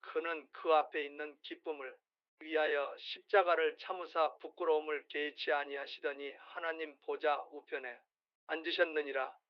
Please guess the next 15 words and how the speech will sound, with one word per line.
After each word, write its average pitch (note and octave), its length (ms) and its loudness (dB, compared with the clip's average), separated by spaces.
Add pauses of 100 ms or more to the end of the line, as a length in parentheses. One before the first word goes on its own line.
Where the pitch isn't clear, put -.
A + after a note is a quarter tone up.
(280)
히브리서 F#3 640 -2
십이 D#3 480 -8
장 D#3 280 2
삼 D#3 260 -10
절. C#3 260 0 (400)
너희가 E3 480 4
피곤하여 D#3 760 -2
낙심하지 D#3 560 -2
않기 D3 400 -6
위하여 C#3+ 500 -4
죄인들이 D3+ 720 -6
이같이 D#3 540 -2
자기에게 C#3+ 680 -4
거역한 D3 540 -4
일을 B2+ 280 -8